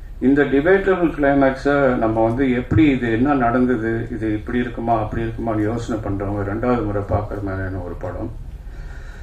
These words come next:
இந்தியில பார்த்தவங்களுக்கு இது வந்து அதுக்கும் இதுக்கும் எந்த சம்மந்தம் இருக்காது. கதையில எந்த மாற்றமும் இல்லைனாலும் நாங்க நிறைய விஷயங்கள் இதுல வந்து ஹைலைட் பண்ணி பண்ணியிருக்கோம். இது பிரசாந்துக்கு ஐம்பதாவது படம்ங்கிறதுனால ஸ்பெஷலா இதுல வந்து நிறைய விஷயங்கள் பண்ணியிருக்கோம்.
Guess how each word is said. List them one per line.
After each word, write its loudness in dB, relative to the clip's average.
இந்தியில 4
பார்த்தவங்களுக்கு 2
இது 2
வந்து 2
அதுக்கும் 2
இதுக்கும் -2
எந்த 2
சம்மந்தம் 0
இருக்காது. -6
கதையில 4
எந்த 2
மாற்றமும் 0
இல்லைனாலும் -2
நாங்க 4
நிறைய 6
விஷயங்கள் 2
இதுல 0
வந்து -2
ஹைலைட் -2
பண்ணி -2
பண்ணியிருக்கோம். -6
இது -6
பிரசாந்துக்கு 2
ஐம்பதாவது 2
படம்ங்கிறதுனால -4
ஸ்பெஷலா -2
இதுல -2
வந்து -2
நிறைய 0
விஷயங்கள் -2
பண்ணியிருக்கோம். -4